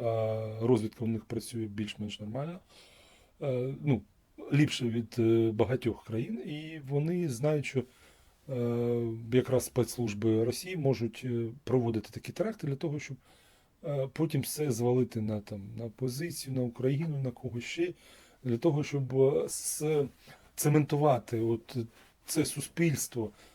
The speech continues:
е, мешканців, я не кажу громадян, а якраз мешканців Росії, щоб вони були так от нам, проти нас зовнішній ворог і все інше. Тому так, всі, хто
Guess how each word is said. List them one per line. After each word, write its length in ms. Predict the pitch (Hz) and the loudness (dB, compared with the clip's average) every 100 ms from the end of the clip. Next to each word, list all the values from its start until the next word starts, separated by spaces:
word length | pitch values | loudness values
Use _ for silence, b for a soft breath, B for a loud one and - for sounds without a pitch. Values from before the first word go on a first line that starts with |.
| b _ | b _
е, 420 | 139 120 120 117 113 | -2 0 2 2 4
мешканців, 720 | 123 147 - 120 104 - 107 | 8 8 6 -2 -4 -6 -8
я 80 | 110 | -6
не 240 | 110 113 | -4 -6
кажу 280 | 101 117 127 | -2 -2 -2
громадян, 480 | 117 120 127 196 160 | 0 0 2 2 2
а 60 | 120 | 0
якраз 400 | 117 127 123 127 | 0 -2 -4 6
мешканців 540 | 139 - 117 - 120 | 6 4 -6 -10 -12
Росії, 380 | 127 - 196 170 | -10 -4 0 0
щоб 200 | - 135 b b b b b | -2 -12 b b b b b
вони 260 | 123 139 170 | 2 4 4
були 320 | 135 143 127 | 4 2 2
так 240 | - - | 0 -8
от 180 | 117 - | -14 -4
нам, 440 | 117 143 117 120 127 117 107 | 0 0 0 -4 -4 -6 -2
проти 260 | 127 127 | -2 2
нас 200 | 147 156 | 4 4
зовнішній 440 | 113 143 123 - 120 | 2 0 0 -2 -4
ворог 520 | 120 117 175 175 - | -4 0 2 2 0
і 20 | - | -6
все 200 | - 117 | -8 -8
інше. 280 | 98 - b b b b _ | -8 -14 b b b b _
Тому 600 | 135 165 190 180 160 139 - | -2 4 4 4 0 -6 -2
так, 440 | - 104 - - 131 | 0 0 -4 -12 -10
всі, 320 | - - 160 | -8 -6 -4
хто 880 | 139 - 139 127 120 117 123 131 135 | -4 -4 0 0 0 -2 -4 -6 -8